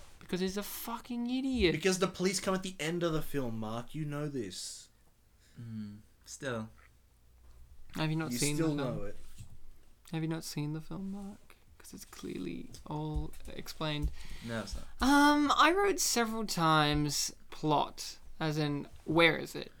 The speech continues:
Speaker 2: Where did you
Speaker 1: Because
Speaker 2: write the word
Speaker 3: I have a
Speaker 2: plot?
Speaker 3: theory about why nothing happens
Speaker 1: In
Speaker 3: in
Speaker 1: my
Speaker 3: this film.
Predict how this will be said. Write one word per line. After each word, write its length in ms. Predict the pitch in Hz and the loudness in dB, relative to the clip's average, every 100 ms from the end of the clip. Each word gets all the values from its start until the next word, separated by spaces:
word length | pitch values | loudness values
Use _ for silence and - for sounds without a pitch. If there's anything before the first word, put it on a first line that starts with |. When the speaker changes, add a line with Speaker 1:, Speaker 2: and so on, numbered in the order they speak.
| - | -8
Speaker 2:
Where 100 | - | -2
did 300 | 131 156 160 | 4 6 6
you 80 | 147 | 6
Speaker 1:
Because 60 | 139 | 6
Speaker 2:
write 160 | 139 | 4
the 100 | 123 113 | 4 0
word 140 | 127 120 | 0 0
Speaker 3:
I 120 | 160 | 2
have 80 | 208 - | 4 4
a 20 | |
Speaker 2:
plot? 100 | - | 4
Speaker 3:
theory 240 | 196 208 | 4 4
about 220 | 196 147 117 | 6 4 2
why 220 | 113 131 | 0 0
nothing 240 | 127 131 | 0 0
happens 160 | 110 160 | -2 -2
Speaker 1:
In 60 | 156 | 2
Speaker 3:
in 60 | |
Speaker 1:
my 180 | 156 151 | 2 2
Speaker 3:
this 20 | |
film. 40 | 156 | 2